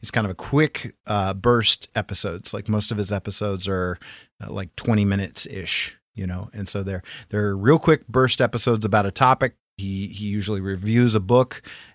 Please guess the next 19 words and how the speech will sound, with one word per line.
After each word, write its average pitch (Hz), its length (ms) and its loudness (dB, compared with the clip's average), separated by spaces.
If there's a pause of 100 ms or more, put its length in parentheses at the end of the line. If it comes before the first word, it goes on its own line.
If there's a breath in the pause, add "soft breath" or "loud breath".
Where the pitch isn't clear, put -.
and, 95 360 -2
uh, 92 300 -4
and, 95 440 -6 (180)
you 101 100 -4
know, 92 120 -4
gives 101 180 -2
his 101 180 0
two 113 220 0
cents 101 340 0
on 95 160 -2
something 98 340 -4
about, 90 360 -6 (100)
uh, 90 240 -6
something 104 320 -4
in 95 140 -4
nerd 98 260 -6
culture. - 460 -8 (440 loud breath)
And 101 220 -4
then, 101 260 -6